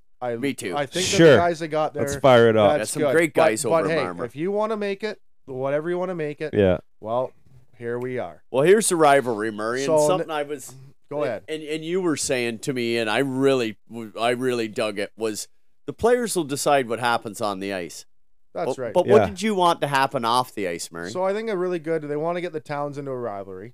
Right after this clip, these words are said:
Speaker 1: about
Speaker 3: Yeah.
Speaker 1: it, and I think it'd be really good. So I'd like to see the two councils or the mayors make their own little bet wager between it.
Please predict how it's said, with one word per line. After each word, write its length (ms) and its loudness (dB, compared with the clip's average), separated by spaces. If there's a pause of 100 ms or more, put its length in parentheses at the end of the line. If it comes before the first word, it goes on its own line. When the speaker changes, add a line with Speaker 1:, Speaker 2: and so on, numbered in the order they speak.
(140)
Speaker 1:
about 220 -6
Speaker 3:
Yeah. 140 0
Speaker 1:
it, 80 -14 (120)
and 80 -8
I 80 -6
think 100 -10
it'd 120 -10
be 100 -10
really 200 -6
good. 200 -16 (100)
So 560 -6
I'd 260 -6
like 200 -8
to 80 -16
see 420 -14 (360)
the 60 -16
two 280 -6
councils 760 -8 (140)
or 180 -6
the 80 -10
mayors 680 -8 (340)
make 260 -6
their 160 -8
own 260 -6
little 240 -6
bet 300 -6 (300)
wager 380 -8
between 400 -18
it. 60 -20